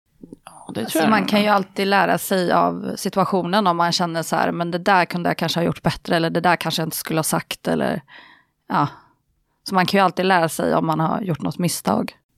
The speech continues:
Speaker 1: Mm. Sen, eh, vi är ju två som går oftast, så att då är det ju, diskuterar med kollegorna också jättemycket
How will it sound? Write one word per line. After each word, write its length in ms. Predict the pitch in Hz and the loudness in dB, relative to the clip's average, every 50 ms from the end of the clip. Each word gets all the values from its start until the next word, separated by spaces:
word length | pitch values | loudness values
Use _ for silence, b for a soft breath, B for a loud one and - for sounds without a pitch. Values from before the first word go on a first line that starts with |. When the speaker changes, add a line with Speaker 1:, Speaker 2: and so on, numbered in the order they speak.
| _ - | _ 4
Speaker 1:
Mm. 320 | 233 226 208 202 202 208 - | 4 6 6 4 0 -4 -8
Sen, 400 | - - 208 196 196 196 196 202 | -2 0 2 2 4 4 2 2
eh, 300 | 202 196 202 196 196 185 | 2 2 2 2 0 0
vi 260 | 180 190 208 196 185 190 | 0 2 2 4 4 4
är 80 | 190 | 4
ju 80 | 196 208 | 4 2
två 340 | - - - 196 190 196 190 | 0 0 2 2 2 2 2
som 220 | - - 202 190 | 2 2 2 4
går 220 | 180 175 180 185 | 4 4 4 4
oftast, 400 | 190 202 - - 196 185 - - | 2 2 0 0 -2 -2 0 0
så 80 | - 190 | -2 -2
att 140 | 175 - - | -2 0 0
då 160 | 175 180 185 | 2 4 4
är 220 | 190 190 190 190 185 | 6 6 6 6 4
det 80 | 185 185 | 4 4
ju, 460 | 185 185 180 180 175 170 170 165 170 _ _ | 4 4 4 4 2 2 0 -2 -4 _ _
diskuterar 520 | - - - - 185 - 190 185 - 185 175 | -12 -10 -6 -4 -2 0 2 2 4 4 4
med 120 | 175 175 | 4 2
kollegorna 500 | - 196 185 185 170 180 190 196 196 - | 2 2 4 4 4 4 4 4 4 4
också 200 | - - - - | 2 0 0 0
jättemycket 640 | - - 165 - - 196 180 160 - - 185 190 | 2 2 2 0 0 0 0 0 2 2 2 2